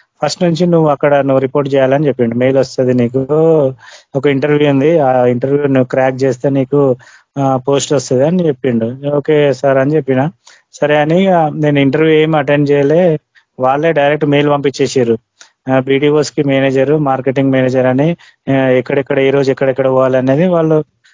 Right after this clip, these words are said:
లెవెల్త్ నుంచి నాకు రిపోర్టింగ్ ఇచ్చారు. రిపోర్ట్ ఇచ్చిండు.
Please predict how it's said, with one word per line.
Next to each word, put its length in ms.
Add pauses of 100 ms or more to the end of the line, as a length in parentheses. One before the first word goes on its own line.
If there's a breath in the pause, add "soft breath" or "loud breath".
(180)
లెవెల్త్ 760
నుంచి 360
నాకు 280
రిపోర్టింగ్ 440
ఇచ్చారు. 500 (440 soft breath)
రిపోర్ట్ 300
ఇచ్చిండు. 420